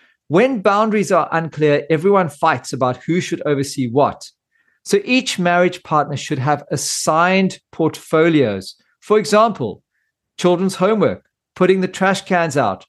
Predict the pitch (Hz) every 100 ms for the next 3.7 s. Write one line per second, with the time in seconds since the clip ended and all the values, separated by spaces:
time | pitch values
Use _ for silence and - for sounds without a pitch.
0 | _ 135 165 165 202 180 - 165 180 190
1 | 175 - 123 98 95 - _ _ _ _
2 | 185 247 214 220 220 - - 156 - 180
3 | 220 226 - - 147 147